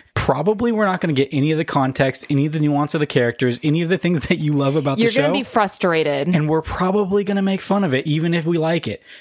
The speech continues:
Speaker 1: So if you're looking for somebody to just be sitting around saying how great Grey's Anatomy is, this might not be the podcast for you, uh, 'cause it probably will be frustrating 'cause we're not gonna know what we're talking about.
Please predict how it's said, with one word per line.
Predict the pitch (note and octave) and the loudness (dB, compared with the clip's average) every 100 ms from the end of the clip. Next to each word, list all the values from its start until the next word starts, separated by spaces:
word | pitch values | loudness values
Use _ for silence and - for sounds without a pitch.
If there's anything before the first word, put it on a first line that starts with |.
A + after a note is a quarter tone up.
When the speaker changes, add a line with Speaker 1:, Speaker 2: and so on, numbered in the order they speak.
| - | -8
Speaker 1:
So | - D3 C#3 C3 B2 _ _ _ | 0 2 2 0 -4 _ _ _
if | D3+ D#3+ | 0 0
you're | F3+ F3 | 0 2
looking | E3+ F3+ E3 E3 | 2 0 -2 -2
for | - | 0
somebody | C#3+ D#3 D3 C#3 | 0 2 2 0
to | B2 B2 _ - | -2 -4 _ -2
just | D#3 D3+ - | 0 0 -2
be | D3+ D#3 | -2 0
sitting | - C#3+ | 0 0
around | D3 C#3 C3+ | 0 0 0
saying | - C3+ | 0 0
how | C3+ | 0
great | B2+ C#3 A#2+ | 2 2 2
Grey's | A#2+ A2+ | 0 2
Anatomy | A#2 A#2+ A#2+ | 2 2 2
is, | A#2+ A2 | 0 0
this | G#2+ | -2
might | G#2+ A#2 B2 C#3 D#3+ | 0 2 2 2 2
not | F#3+ C3 | 0 0
be | B2 | 0
the | A2+ | 0
podcast | A2 G#2+ A2 G#2 | 2 2 0 -2
for | - | 0
you, | G#2+ G#2 G2 G2 - _ _ | 0 2 0 -4 -8 _ _
uh, | A#2 G#2 | 0 0
'cause | - G#2+ | 0 0
it | G#2+ - | 0 -2
probably | - A#2 A2+ | 0 2 2
will | A#2+ | 0
be | G#2 | -2
frustrating | - G#2 - A#2+ G#2 G#2+ | 0 0 2 0 2 0
'cause | A2+ | 0
we're | G2+ | 2
not | G#2 G2+ | 2 2
gonna | G2+ | 2
know | G2 | 2
what | F#2+ | 0
we're | G#2+ | 0
talking | - - - | -2 -4 -4
about. | A#2 - | -4 -4